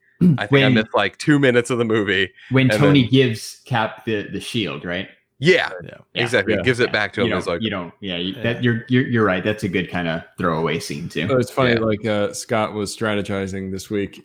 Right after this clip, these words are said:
Speaker 4: and he, he pulls me over. He's like, "Hey, man, all right, if you need to go to the bathroom during this movie, you need
Speaker 2: Here's,
Speaker 4: to do it
Speaker 2: here's
Speaker 4: at,
Speaker 2: where it is.
Speaker 4: at test number one scene."
Speaker 1: So I will say I successfully made it through two showings of Endgame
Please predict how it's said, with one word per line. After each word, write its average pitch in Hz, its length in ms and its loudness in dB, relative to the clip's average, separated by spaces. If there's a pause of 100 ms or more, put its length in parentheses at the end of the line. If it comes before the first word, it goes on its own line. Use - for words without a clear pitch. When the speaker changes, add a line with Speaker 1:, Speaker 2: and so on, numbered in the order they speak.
Speaker 4:
and 110 160 0
he, 120 400 0
he 117 120 0
pulls 123 240 4
me 113 80 4
over. 110 180 4
He's 104 160 4
like, 98 140 0
"Hey, 113 180 4
man, 92 260 -2 (800)
all 98 60 2
right, 92 140 2
if 95 120 -4
you 120 60 4
need 127 120 6
to 127 80 4
go 127 80 6
to 120 60 6
the 110 80 4
bathroom 117 440 0
during 104 140 2
this 98 180 -4
movie, 92 440 0 (380)
you 107 140 0
need 110 100 4
Speaker 2:
Here's, 104 220 4
Speaker 4:
to 101 60 4
do 98 40 4
it 98 40 0
Speaker 2:
here's 113 180 2
Speaker 4:
at, - 20 -4
Speaker 2:
where 104 100 2
it 95 60 0
is. 85 200 -4
Speaker 4:
at 104 120 0 (160)
test 120 300 0
number 104 260 2
one 98 220 -2
scene." 87 340 -8 (540)
Speaker 1:
So 151 220 4
I 127 120 2
will 165 160 2
say 156 300 2
I 120 140 0
successfully 147 720 0
made 127 240 4
it 143 160 0
through 123 320 2 (160)
two 226 280 4
showings 202 600 2
of 104 80 -4
Endgame 98 520 0